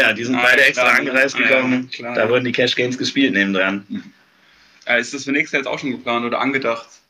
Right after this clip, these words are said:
Speaker 1: Also ich hab gehört, das war der erste. Und du sagst ja nicht, das war der erste, wenn du nicht vorhast, das weiterzuführen. Also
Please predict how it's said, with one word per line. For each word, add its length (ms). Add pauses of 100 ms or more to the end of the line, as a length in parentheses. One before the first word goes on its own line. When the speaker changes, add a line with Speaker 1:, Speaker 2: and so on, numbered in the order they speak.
(160)
Speaker 1:
Also 200
ich 120
hab 160
gehört, 300
das 160
war 120
der 140
erste. 320
Und 60
du 60
sagst 200
ja 60
nicht, 160
das 100
war 80
der 120
erste, 260
wenn 80
du 80
nicht 140
vorhast, 260
das 100
weiterzuführen. 600
Also 60